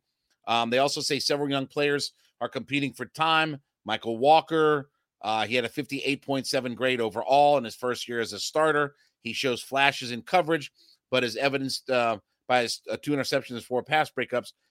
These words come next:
but he needs to find consistency. Second round, Troy Anderson is a raw player who would have benefited from a lesser role.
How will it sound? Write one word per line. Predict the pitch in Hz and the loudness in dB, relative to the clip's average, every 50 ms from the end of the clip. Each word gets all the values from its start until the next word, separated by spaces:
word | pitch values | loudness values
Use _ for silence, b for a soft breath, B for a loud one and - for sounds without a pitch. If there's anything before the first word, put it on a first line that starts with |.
| _ _ | _ _
but | - 143 135 | 0 0 2
he | 127 120 | 2 0
needs | 127 151 160 139 - | 0 -2 -2 -2 -4
to | - 139 | -4 -4
find | - - 131 131 131 123 | -2 0 0 0 0 -2
consistency. | - 131 - - - 139 - - 107 98 - - 92 78 - _ _ _ _ _ _ - | -6 -8 -8 -6 -6 -4 -6 -8 -10 -10 -10 -10 -12 -12 -18 _ _ _ _ _ _ -4
Second | - - 147 143 - 151 143 | 0 2 2 2 2 0 0
round, | 143 143 143 143 139 | 2 2 2 0 -2
Troy | - 151 147 143 143 | 0 2 2 2 2
Anderson | 127 147 156 160 156 147 - 165 151 | 4 2 2 2 2 -2 -2 -2 -2
is | 139 113 | -2 -2
a | 123 110 | -2 -2
raw | 101 110 123 135 139 131 | 0 2 4 6 6 4
player | 131 - 151 143 147 156 175 190 190 _ _ _ _ _ - | 2 0 0 2 4 4 4 2 -2 _ _ _ _ _ -4
who | 139 | -2
would | 135 131 | 0 0
have | 123 107 | 0 0
benefited | 95 135 139 143 135 - 147 143 139 135 - | 2 2 2 2 0 0 0 0 0 0 -2
from | 143 139 135 | -4 -2 0
a | 131 127 | 0 -2
lesser | 120 117 120 131 139 139 - - 139 127 | 0 0 4 4 4 4 4 0 -2 0
role. | 123 123 131 143 160 185 180 | 2 4 6 6 6 4 2